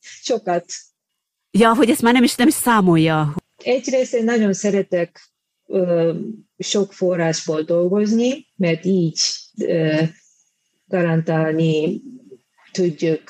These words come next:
Speaker 1: minőséget, a cikknek minőséget,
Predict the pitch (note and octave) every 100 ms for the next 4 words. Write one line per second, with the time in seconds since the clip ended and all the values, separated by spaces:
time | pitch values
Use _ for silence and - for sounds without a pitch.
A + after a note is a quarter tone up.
0 | - - - _ _ - D#3 _ _ _
1 | _ E3 F3 F3+ F#3+ F#3 G#3+ G#3+ A3 A#3
2 | B3 - - E3 D#3 - D#3 E3+ F#3+ G3+
3 | A#3+ A3+ A3 A3+ A3+